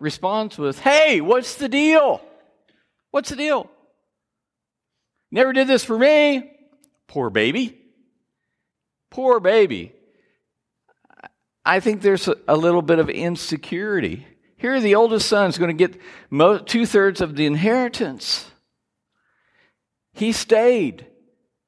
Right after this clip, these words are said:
Dad relies on him. He's responsible, like most of you are responsible. And the father says this.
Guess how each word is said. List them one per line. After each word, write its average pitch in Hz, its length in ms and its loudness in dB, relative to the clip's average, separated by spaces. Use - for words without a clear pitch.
Dad 220 320 2
relies 202 500 2
on 185 200 -2
him. 156 260 -4
He's 233 280 -2
responsible, 226 1160 -2
like 233 280 0
most 240 380 0
of 254 120 -4
you 311 560 2
are 226 120 4
responsible. 247 960 -2
And 110 100 -6
the 107 80 0
father 127 220 0
says 120 280 -6
this. 92 360 -12